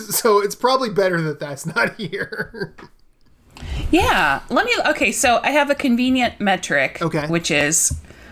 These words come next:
Speaker 2: that a lot of these covers I, uh, clicked on the little heart in Spotify, so they're in my liked songs now.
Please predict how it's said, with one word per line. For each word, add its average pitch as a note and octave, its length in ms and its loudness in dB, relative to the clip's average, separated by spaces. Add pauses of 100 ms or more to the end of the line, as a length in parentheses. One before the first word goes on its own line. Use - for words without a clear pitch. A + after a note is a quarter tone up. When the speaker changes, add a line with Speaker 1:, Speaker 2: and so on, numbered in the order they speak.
(120)
Speaker 2:
that E3 360 0 (120)
a F3+ 60 2
lot F3+ 240 2
of C#4+ 100 2
these - 220 -6
covers C#3 640 -2
I, D3 640 0 (1080)
uh, C3 380 0 (360)
clicked G3 280 -2
on F3 100 4
the D3 100 4
little D3 240 2
heart - 420 0
in D#3+ 140 0
Spotify, D#3 640 -2
so - 220 2
they're C3+ 220 2
in D3 240 0
my C3+ 260 4
liked C3 400 0
songs - 500 -2
now. - 280 -4